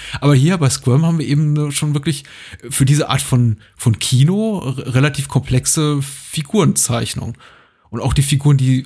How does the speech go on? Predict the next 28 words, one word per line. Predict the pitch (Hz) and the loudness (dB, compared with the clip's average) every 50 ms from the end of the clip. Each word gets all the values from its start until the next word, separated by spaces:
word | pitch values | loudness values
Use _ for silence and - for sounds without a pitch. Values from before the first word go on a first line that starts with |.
| - _ | -6 _
erstmal | - - - - 123 113 | -4 -2 -2 0 0 0
so | 123 | 0
ein | 117 | -2
bisschen | 113 - - 123 | -2 -4 -4 -4
als | - - - - - - | -4 -4 -4 -4 -2 -2
doof | 123 113 123 143 156 - - - - - | 0 2 2 2 2 0 -4 -10 -6 -2
dahingestellt | 131 117 131 147 156 156 - - 151 151 147 143 | 2 2 4 4 2 0 0 0 0 0 2 2
werden | 143 143 151 156 147 | 2 4 4 2 2
initial, | 139 139 147 139 139 - - - 135 135 135 147 151 139 | 0 0 0 0 0 -2 -2 0 0 0 2 0 0 0
wie | 127 | 0
jetzt | 123 127 120 - - | 0 -2 -2 -2 -2
ein | 117 | -2
Roger | 117 113 117 117 127 139 139 151 147 143 139 135 | 0 2 2 4 2 2 2 2 2 2 2 2
oder | 131 117 | 0 0
wie | 113 113 | 2 2
eine | 117 - | 0 0
Alma, | - 110 113 123 139 151 156 160 160 - - - - - - - | 0 0 2 2 4 4 4 2 0 -2 -6 -14 -20 -10 -4 0
die | 127 139 143 | 2 2 4
eben | 139 143 | 2 2
auch | 139 - 107 117 | 0 0 0 2
nicht | 123 113 - - - - _ _ _ _ _ _ _ _ _ _ _ _ _ _ _ - | 2 2 0 -2 -8 -12 _ _ _ _ _ _ _ _ _ _ _ _ _ _ _ -8
wesentlich | 117 120 135 135 127 139 131 110 - | -2 0 2 2 4 4 2 2 0
schlauer | - - 131 127 135 147 143 120 | 0 0 0 0 2 2 2 2
werden | 117 110 110 113 | 0 0 0 0
zum | - - - | -2 -4 -4
Ende | - 107 107 | -4 -4 -4
des | 113 107 - | -4 -4 -4
Films, | - - 120 127 160 - | 0 2 4 4 2 2